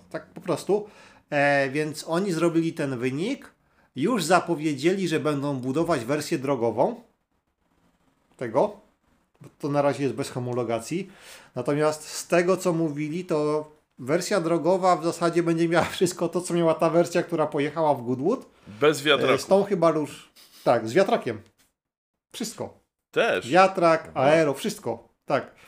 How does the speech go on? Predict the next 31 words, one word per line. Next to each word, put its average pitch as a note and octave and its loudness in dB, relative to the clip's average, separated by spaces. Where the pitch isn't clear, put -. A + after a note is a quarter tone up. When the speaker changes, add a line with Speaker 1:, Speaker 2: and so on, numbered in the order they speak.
Speaker 1:
Tam D3 0
jedyna F#3+ 2
różnica F3 0
to F3+ -2
będzie D3+ -2
taka E3+ -4
chyba, E3 -2
że C3+ -2
dołożą E3 0
elementy C#3+ -2
niezbędne, D3 0
żeby C#3 -2
to C3+ -10
dostało C#3 -2
tablicę C3+ -4
rejestracyjną, B2 -4
e, B2+ 0
i C#3+ -4
dowód C3+ -2
rejestracyjny, C3 -4
i D3+ -4
wiatrak D3 0
będzie C3 -2
się B2+ -10
chyba C#3+ 0
tylko C#3 -2
odpalał C#3 0
w A#2 -4
jakimś B2 -6
tam B2 -4
trybie B2 -2